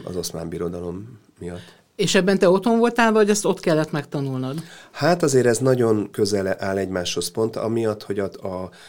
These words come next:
Speaker 1: a Balkánra is ugyanúgy a török, ö, hatás
Speaker 2: Hatás.
Speaker 1: az, az baromi erős, ötszáz évig,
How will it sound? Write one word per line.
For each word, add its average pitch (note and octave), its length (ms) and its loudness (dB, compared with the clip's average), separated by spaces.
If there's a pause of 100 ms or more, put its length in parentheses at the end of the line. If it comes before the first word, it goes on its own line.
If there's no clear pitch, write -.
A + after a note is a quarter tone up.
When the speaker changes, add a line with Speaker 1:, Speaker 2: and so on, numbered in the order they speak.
(160)
Speaker 1:
a F#2+ 100 -10
Balkánra G2 600 -2
is F#2+ 220 -4
ugyanúgy F#2+ 380 -4
a F2 60 -8
török, F#2 480 -6
ö, F#2 240 -8
hatás F#2 600 -6
Speaker 2:
Hatás. - 40 -6
Speaker 1:
az, F#2 280 -6
az F#2 200 -8 (180)
baromi F#2 320 -6
erős, A2 380 -6
ötszáz F2+ 400 -6
évig, F2+ 320 -8